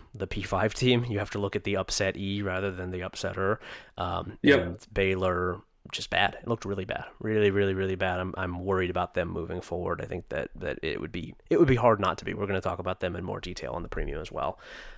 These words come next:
Speaker 1: Um,
Speaker 2: Yep.
Speaker 1: another Texas team here. Another Big twelve Texas team. Wyoming thirty-five, Texas Tech thirty-three.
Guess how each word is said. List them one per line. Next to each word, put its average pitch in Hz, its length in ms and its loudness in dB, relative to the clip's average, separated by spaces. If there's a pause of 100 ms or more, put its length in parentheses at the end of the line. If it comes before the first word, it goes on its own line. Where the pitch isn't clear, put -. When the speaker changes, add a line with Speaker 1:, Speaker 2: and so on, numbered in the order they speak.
Speaker 1:
Um, 87 480 4
Speaker 2:
Yep. 127 320 4 (140)
Speaker 1:
another 120 360 8
Texas 202 380 8
team 92 220 2
here. 98 200 4
Another 113 280 6
Big 165 180 10
twelve 165 280 8
Texas 185 380 6
team. 104 240 4
Wyoming 139 540 8
thirty-five, 131 760 6
Texas 135 360 4
Tech 127 220 4
thirty-three. 104 800 2